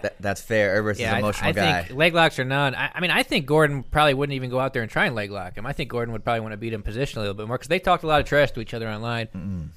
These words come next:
Speaker 2: And, uh, yeah, I think leg locks are not. Uh, Herbert's in for a bad night there.
Speaker 1: We'll see what happens
Speaker 2: Uh,
Speaker 1: there.
Speaker 2: Grapple Fest seven too.
Speaker 1: That's right. That's coming. We have a really busy weekend. November twenty-third, we have events in Korea, uh, the U K, where Grapple Fest seven is going to be held with a main event of Craig Jones versus Adam Warzinski.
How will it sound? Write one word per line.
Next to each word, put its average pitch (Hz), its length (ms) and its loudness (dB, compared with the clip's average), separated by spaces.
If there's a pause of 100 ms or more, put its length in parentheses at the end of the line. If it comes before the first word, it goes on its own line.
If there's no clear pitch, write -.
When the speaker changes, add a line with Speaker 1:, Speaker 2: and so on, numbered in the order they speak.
Speaker 2:
And, 117 260 -12
uh, 110 300 -6 (180)
yeah, 117 180 -6
I 113 60 -4
think 127 220 -6
leg 135 160 0
locks 123 200 2
are 113 60 -4
not. 113 300 -2 (100)
Uh, 104 240 -4
Herbert's 113 340 -4
in 113 80 -4
for 104 140 -6
a 101 60 -4
bad 104 260 -2
night 101 220 -6
there. 101 220 -6 (580)
Speaker 1:
We'll 95 120 -8
see 101 200 -8
what 90 100 -4
happens 90 320 -6
Speaker 2:
Uh, 143 60 -4
Speaker 1:
there. 127 320 2 (240)
Speaker 2:
Grapple 143 260 0
Fest 147 240 0
seven 151 300 0
too. 156 280 0 (440)
Speaker 1:
That's - 160 -12
right. 135 180 6
That's 135 140 4
coming. 165 280 2
We 151 80 6
have 190 80 6
a 143 40 2
really 147 400 6
busy 123 280 4
weekend. 117 280 0
November 127 260 4
twenty-third, 127 520 0
we 113 80 -4
have 107 220 2
events 104 440 -2 (240)
in 95 140 -6
Korea, 139 640 6 (300)
uh, 87 180 0
the 90 80 -2
U 131 180 -2
K, 127 280 4
where 110 160 -2
Grapple 107 300 2
Fest 107 260 2
seven 117 260 4
is 104 80 -4
going 113 160 -2
to 107 60 -4
be 107 80 0
held 107 240 2
with 98 160 -2
a 90 80 -2
main 110 240 0
event 110 380 2
of 87 300 0
Craig 117 260 2
Jones 107 260 0
versus 98 240 -2
Adam 95 280 0
Warzinski. 95 580 -2